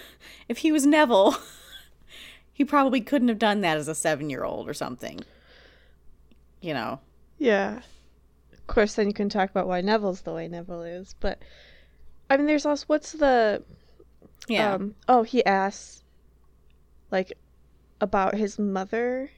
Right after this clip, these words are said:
Speaker 2: He's like, "Because, well, she should have been able to save herself." Like, there's already this level of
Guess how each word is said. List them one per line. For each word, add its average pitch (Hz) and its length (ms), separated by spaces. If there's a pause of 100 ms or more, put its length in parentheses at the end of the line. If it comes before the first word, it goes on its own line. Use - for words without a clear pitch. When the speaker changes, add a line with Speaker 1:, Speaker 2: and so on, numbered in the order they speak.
(640)
Speaker 2:
He's 226 200
like, 196 180 (160)
"Because, 208 480
well, 190 360
she 226 640
should - 380
have 202 100
been 190 140
able 185 240
to 202 100
save 208 440
herself." - 540 (360)
Like, 220 80
there's 214 320
already 196 960
this - 320
level 180 600
of - 440